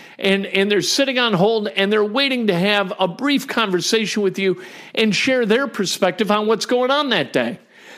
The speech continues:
That's why a lot of hosts like the calls or Twitter. Now, they love reading Twitter, right? Oh, here's a tweet from this guy. Says this. It says that he thinks that the Phillip Rivers,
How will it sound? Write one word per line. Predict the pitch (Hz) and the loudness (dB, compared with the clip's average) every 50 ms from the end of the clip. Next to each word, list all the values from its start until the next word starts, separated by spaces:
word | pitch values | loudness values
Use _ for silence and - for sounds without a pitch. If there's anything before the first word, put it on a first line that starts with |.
| - _ - | -20 _ -2
That's | 196 262 330 - - - | 0 0 0 0 -2 -2
why | 214 196 185 175 | 0 2 2 2
a | 170 | 2
lot | 165 180 226 240 254 254 | 0 0 0 0 2 2
of | 233 160 | 0 0
hosts | 143 156 147 147 147 143 143 - - - - - - - - - | 2 2 2 2 2 0 -2 -6 -8 -10 -12 -14 -16 -20 -8 -2
like | - 175 185 180 185 | 0 2 2 2 0
the | - 185 | -4 -2
calls | - 277 285 269 202 151 - | 0 0 0 0 0 -2 -2
or | - - 202 185 190 202 | -2 0 2 2 2 2
Twitter. | 196 - - 269 269 247 151 - - - - _ _ _ _ _ _ _ _ _ _ _ _ - | 0 -2 0 0 2 2 0 -2 -6 -10 -16 _ _ _ _ _ _ _ _ _ _ _ _ -2
Now, | - 160 147 | 0 0 2
they | 127 117 170 | 2 0 0
love | 220 277 320 330 262 | 0 0 0 0 0
reading | 294 339 330 302 311 285 214 | 0 0 0 0 -2 -2 -2
Twitter, | - - 339 330 311 208 156 - - - - - _ _ _ _ _ - - | -2 0 2 2 2 2 -2 -4 -8 -14 -18 -20 _ _ _ _ _ -4 0
right? | 170 196 262 277 214 - - - _ _ _ - - - - - - | 2 2 2 0 -2 -8 -14 -20 _ _ _ -20 -20 -20 -18 -6 0
Oh, | - 330 285 | 0 2 4
here's | 208 190 262 302 208 | 4 2 2 2 2
a | - 175 | 0 0
tweet | - - 208 233 285 262 220 - | 0 0 0 2 2 0 0 -2
from | - 277 294 | -2 0 2
this | 320 330 311 - - | 0 0 0 0 0
guy. | - 180 147 131 123 117 117 | 0 2 2 2 2 0 -2
Says | 107 - - 277 285 262 220 220 | -2 0 0 0 2 0 0 0
this. | 247 330 302 - 151 - - - - _ _ _ _ _ _ _ _ _ _ _ _ _ _ _ _ _ _ - | 2 2 2 0 0 -4 -6 -8 -10 _ _ _ _ _ _ _ _ _ _ _ _ _ _ _ _ _ _ -10
It | - - | -8 -4
says | - - 202 214 202 170 | 0 2 2 2 4 4
that | 208 202 | 2 2
he | 180 170 233 285 | 4 4 2 2
thinks | 277 - 269 277 254 214 - | 2 2 0 0 -2 -2 0
that | 240 233 220 226 | 0 0 0 0
the | 214 175 | -2 -4
Phillip | - - 302 294 302 277 190 202 | -2 0 0 2 2 2 2 2
Rivers, | 220 220 226 220 233 240 220 - | 2 2 2 2 0 -2 -4 -6